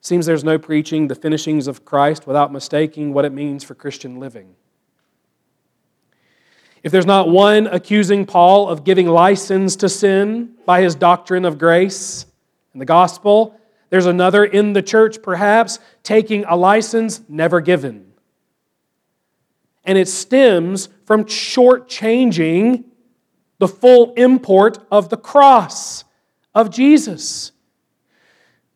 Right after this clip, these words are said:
When we think of the cross, we tend to think in terms of all Jesus suffered to justify me. Praise the Lord. My sins are forgiven. His perfect righteousness is imputed to me.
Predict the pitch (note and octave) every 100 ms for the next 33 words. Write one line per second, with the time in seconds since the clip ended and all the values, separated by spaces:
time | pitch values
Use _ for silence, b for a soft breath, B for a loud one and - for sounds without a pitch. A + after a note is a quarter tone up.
0 | _ _ A3 A#3 C#4 D4+ D#4+ D4 D4 -
1 | E3+ E3+ - G#3+ F#3+ C4 B3+ B3 G#3+ A3
2 | G3+ D3+ D3+ - _ _ _ _ _ _
3 | _ _ _ _ _ _ _ _ _ _
4 | _ _ _ _ _ _ _ _ _ G3+
5 | G#3 - B3 B3 A3+ G3+ G3+ F3+ _ _
6 | _ G#3 B3+ C#4+ C#4+ - A#3+ G#3+ A3 -
7 | - A#3+ A#3+ C4 B3+ - _ - F#3 -
8 | G#3 G#3 - F3 E3+ C#3+ B2 A2+ G2+ F#2+
9 | _ _ _ _ - C#4 C#4+ A#3 B3 A3+
10 | G#3+ F#3+ C#3+ A2 _ _ - G#3 G3 C4+
11 | D4 C#4+ B3 C4 A#3 G#3+ D#3+ C3 - b
12 | - C4 - C#4+ C#4+ C4 A#3+ C4 C4+ B3+
13 | - C4 A#3 G#3 G#3+ G#3+ B3 A3+ G#3 G3
14 | E3 A2+ G2